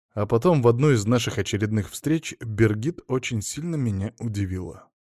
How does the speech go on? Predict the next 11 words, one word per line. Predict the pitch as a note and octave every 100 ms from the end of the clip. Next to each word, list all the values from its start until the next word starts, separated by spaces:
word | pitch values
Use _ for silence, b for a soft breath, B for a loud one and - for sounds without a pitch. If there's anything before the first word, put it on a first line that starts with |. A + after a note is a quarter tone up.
| _ _ _ _ _ -
После | D3+ D3+ C#3 C3+ C3 A#2
любовных | A2 B2 C#3 C3 A#2+
утех | B2+ A2+ F#3+
мы | C3
лежали | A2+ A2+ C3+ C3
в | A#2
постели, | C3+ - A3 G#3
я | D3 A#2+ F3
уже | D#3 C#3
начал | C#3 C#3+ C#3
засыпать, | A#2 C3 D3 G3 G3+